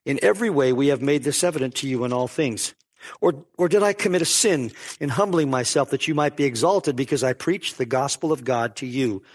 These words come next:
without charge? I robbed other churches, taking wages from them to serve you. And when I was present with you and was in need, I was not a burden to anyone. For when the brethren came from Macedonia, they fully supplied my need,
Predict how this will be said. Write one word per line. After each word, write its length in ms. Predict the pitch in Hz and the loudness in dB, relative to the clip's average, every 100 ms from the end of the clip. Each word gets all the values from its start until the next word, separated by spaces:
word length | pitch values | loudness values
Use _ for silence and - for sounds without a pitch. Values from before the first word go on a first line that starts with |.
| - 135 | -10 -4
without 340 | 131 120 - | 0 0 0
charge? 460 | - 143 101 - - _ _ _ _ _ _ _ - - - - | -2 0 -2 -6 -12 _ _ _ _ _ _ _ -14 -14 -14 -6
I 120 | 165 | 0
robbed 320 | 196 190 170 175 | 2 2 2 2
other 160 | 170 | 0
churches, 420 | - 202 202 135 | 2 2 2 -2
taking 320 | - 160 156 139 | 0 0 0 2
wages 320 | 170 175 151 | 2 2 0
from 200 | 151 139 | 0 0
them 160 | 135 | 0
to 100 | 131 | 0
serve 360 | 131 - 165 123 | 0 2 2 2
you. 240 | 127 101 - - - - - _ | 0 -2 -6 -18 -18 -20 -20 _
And 120 | 143 165 | -4 0
when 120 | 190 | 2
I 140 | 202 | 4
was 180 | 208 - | 2 0
present 400 | - 233 240 180 | 0 0 0 0
with 220 | 143 - | 0 0
you 320 | 135 139 139 - | 0 0 0 -6
and 140 | 151 151 | -2 0
was 140 | 131 | 2
in 180 | 151 147 | 0 2
need, 460 | 190 160 135 107 - | 2 2 0 -6 -2
I 120 | 156 | 0
was 180 | 180 156 | 2 2
not 160 | 175 151 | 2 2
a 20 | |
burden 280 | 147 151 139 | 2 0 0
to 180 | 139 | 0
anyone. 300 | 160 147 127 | 2 2 0
For 160 | 110 143 | 0 0
when 180 | 151 143 | 2 0
the 60 | |
brethren 420 | 117 160 185 180 156 | 2 2 2 0 0
came 240 | 175 180 | 0 0
from 180 | 151 147 | 0 0
Macedonia, 680 | 160 160 156 147 165 147 127 | 0 0 0 0 2 2 2
they 180 | 135 | 0
fully 280 | 127 - 143 | 0 2 2
supplied 500 | - 185 180 170 151 | 2 -2 2 2 2
my 160 | 160 147 | 0 2
need, 340 | 143 135 135 | 2 0 -2